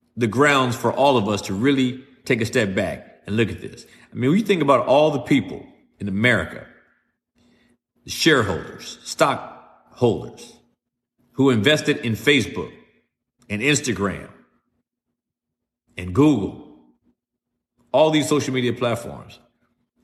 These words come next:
getting their clocks cleaned by TikTok. So now, these people are wondering, what those companies are gonna do about it.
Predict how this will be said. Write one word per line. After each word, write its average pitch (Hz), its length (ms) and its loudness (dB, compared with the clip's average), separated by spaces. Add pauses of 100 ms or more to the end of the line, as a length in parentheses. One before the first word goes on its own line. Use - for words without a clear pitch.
(180)
getting 156 380 0
their 139 140 4
clocks - 640 0 (440)
cleaned 170 840 2 (580)
by 98 220 -2
TikTok. - 560 -6 (2500)
So - 180 -4
now, 156 640 2 (680)
these 214 180 2
people 151 280 0
are 147 80 4
wondering, 151 540 0 (500)
what 147 140 2
those 190 180 4
companies 131 640 -2 (680)
are 185 120 2
gonna 208 180 2
do 214 220 2
about 120 340 0
it. - 60 -16